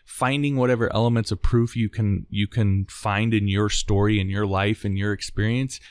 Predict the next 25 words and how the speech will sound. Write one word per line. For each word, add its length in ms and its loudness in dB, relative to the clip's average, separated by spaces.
and 200 0
putting 340 4
those 240 0
first, 840 -4
because 180 2
a 80 0
lot 200 2
of 120 0
other 200 0
freelancers 500 0
aren't 140 2
even 240 0
doing 320 4
it. 160 -8
So 160 -4
you're 160 2
gonna 120 0
just 200 -2
stand 320 -2
out, 280 0
even 260 -2
if 160 -2
you 80 -2
just 220 -6
have 320 -2